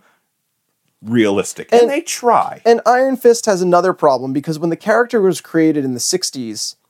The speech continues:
Speaker 2: Westerners were forbidden to learn Kung Fu.
Speaker 1: Mm-hmm.
Speaker 2: Um, like, the masters that were here would not teach them. It was a cultural, uh, tradition that distinguished particularly the, the,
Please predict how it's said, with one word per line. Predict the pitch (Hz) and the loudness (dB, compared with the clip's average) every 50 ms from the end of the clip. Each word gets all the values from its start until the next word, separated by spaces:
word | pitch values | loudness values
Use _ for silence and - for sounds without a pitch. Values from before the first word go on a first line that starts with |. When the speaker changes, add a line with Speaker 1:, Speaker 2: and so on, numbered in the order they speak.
| _ _ _ _ _ _ _ _ _ _ _ _ _ _ _ | _ _ _ _ _ _ _ _ _ _ _ _ _ _ _
Speaker 2:
Westerners | - - - 262 - - 392 381 311 285 233 190 | -2 0 0 0 0 -2 0 2 2 2 0 2
were | 170 165 | 0 -2
forbidden | - - 156 143 131 143 147 147 147 135 | -2 0 -4 -2 2 2 2 2 2 -2
to | 143 127 | -4 -4
learn | 113 117 123 123 123 120 | 0 0 0 0 -2 -6
Kung | - - 101 85 - | -10 -12 -14 -14 -16
Fu. | - - - 65 - 135 _ _ _ _ | -18 -18 -18 -16 -18 -18 _ _ _ _
Speaker 1:
Mm-hmm. | 82 85 82 78 _ _ _ - | -20 -20 -20 -20 _ _ _ 0
Speaker 2:
Um, | 143 135 131 123 123 117 117 117 - _ _ | 2 2 2 2 -2 -4 -6 -8 -16 _ _
like, | - 120 127 123 _ - | -8 -8 -8 -8 _ -4
the | 147 | 0
masters | 143 156 165 175 185 175 - 190 185 160 | 2 2 2 2 0 -2 -4 -4 -2 0
that | 160 143 - | -2 -2 -2
were | 127 123 | -4 -14
here | _ - 135 135 127 127 | _ -10 -8 -6 -6 -6
would | 123 113 117 120 107 | -8 -10 -10 -6 -2
not | 135 131 120 - - | -2 -2 -2 -4 -12
teach | - - 139 127 - - | -18 -16 -16 -14 -14 -12
them. | - - 78 76 | -12 -12 -12 -12
It | - - | -14 -12
was | 127 135 - | -12 -12 -14
a | 123 | -14
cultural, | _ - - - 180 185 185 - - 196 190 180 175 175 175 165 170 - _ _ _ _ _ _ _ _ _ _ _ _ _ _ _ _ | _ -8 -2 -2 -2 -2 -2 -4 -2 0 2 2 2 0 -2 -6 -8 -16 _ _ _ _ _ _ _ _ _ _ _ _ _ _ _ _
uh, | - - - 50 50 - | -20 -20 -20 -20 -20 -20
tradition | - - - 156 175 180 - - 147 131 120 113 120 123 _ _ _ _ _ _ _ _ _ _ _ _ | -16 -8 -4 -2 -2 -2 -2 -4 -4 -6 -6 -8 -10 -14 _ _ _ _ _ _ _ _ _ _ _ _
that | - 139 147 - | 0 0 0 0
distinguished | - 139 - - - 170 170 160 156 147 135 - _ - | -2 -8 -10 -6 -4 -4 -2 0 -2 -2 -4 -6 _ -16
particularly | - 151 - 175 170 - 165 160 156 147 143 147 147 147 147 | -12 -8 -8 -6 -4 -2 0 0 2 2 0 0 0 -2 -4
the, | 135 135 143 - | -6 -8 -14 -14
the, | _ - 139 143 | _ -16 -16 -16